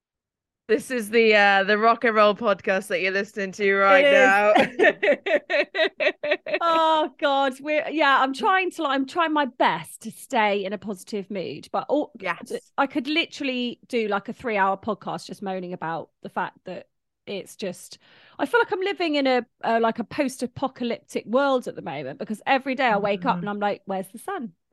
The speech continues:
Speaker 2: It's, it's <laughs> disappeared. It's gone." <laughs>
Speaker 1: There is a little bit of sunshine here, but not
Speaker 2: Is
Speaker 1: a lot.
Speaker 2: there?
Speaker 1: It's not a lot, but it's fine because it's coming. It's coming. I feel, I feel like even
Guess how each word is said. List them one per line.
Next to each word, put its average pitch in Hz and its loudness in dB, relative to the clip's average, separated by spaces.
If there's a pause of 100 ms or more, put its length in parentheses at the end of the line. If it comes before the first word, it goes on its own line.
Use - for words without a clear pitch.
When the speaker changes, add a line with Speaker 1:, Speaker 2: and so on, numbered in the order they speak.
(260)
Speaker 2:
It's, - -10
it's - -6
<laughs> 320 -2
disappeared. 285 0
It's 466 6
gone." 440 6 (100)
<laughs> - - (640)
Speaker 1:
There 254 2
is 269 0
a 269 -2
little 226 0
bit 175 -4
of - -6
sunshine 160 -8
here, 151 -8
but - -6
not 170 -4
Speaker 2:
Is 311 -2
Speaker 1:
a - -8
lot. - -8 (800)
Speaker 2:
there? 180 -8
Speaker 1:
It's 208 -12
not 165 -8
a 85 -10
lot, 82 -10 (220)
but 196 2
it's 220 -4
fine 247 4
because 208 -8
it's - -8
coming. 185 0
It's - -6
coming. 160 -2
I 175 -2
feel, 214 2 (400)
I - -2
feel 220 0
like 208 -2
even 233 -4